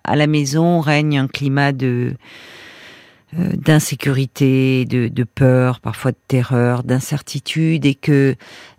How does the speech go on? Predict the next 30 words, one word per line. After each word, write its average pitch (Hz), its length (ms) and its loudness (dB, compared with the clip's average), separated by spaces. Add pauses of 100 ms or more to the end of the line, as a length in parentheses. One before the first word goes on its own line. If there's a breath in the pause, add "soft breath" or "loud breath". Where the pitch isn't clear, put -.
(120)
euh, 87 600 -8 (500)
la 127 160 -2
relation 160 680 0
conjugale 160 560 2
est 143 140 0
tellement 151 280 2
infernale 160 800 0
que, 139 520 -4
que 143 100 -10
finalement 147 440 -2
c'est 160 200 -8
compliqué 175 680 -2
d'être 147 360 -4
encore 139 440 -2
parent 151 400 0
de 143 160 0
son 147 300 -2
enfant. 143 360 -4 (100)
Donc 151 260 -2
il 185 60 4
y - 40 0
a, - 40 -6
il 127 60 -2
y 180 40 6
a 185 40 2
tout - 220 -6
ce - 240 -4
poids 170 400 0
du 151 140 -4
passé 147 480 -6